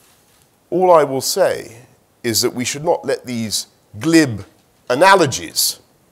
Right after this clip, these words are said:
replace individual analysis. In the famous words of Tolstoy, "All happy families are alike.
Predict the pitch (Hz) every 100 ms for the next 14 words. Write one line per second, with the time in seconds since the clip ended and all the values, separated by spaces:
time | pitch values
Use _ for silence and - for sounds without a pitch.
0 | _ 147 151 160 135 117 - - _ _
1 | - 123 113 110 95 90 95 92 80 _
2 | _ _ _ 104 107 98 80 - - -
3 | - - _ _ _ _ _ _ _ _
4 | _ _ _ _ _ _ _ 117 120 -
5 | 160 143 131 135 135 120 110 117 107 -
6 | 214 185 - - - - _ _ _ _
7 | _ _ _ _ _ _ _ _ _ _
8 | - 180 185 160 165 151 139 117 156 135
9 | 123 110 90 - - _ _ _ _ _
10 | _ _ _ _ _ _ _ _ _ _
11 | 98 104 156 98 - - -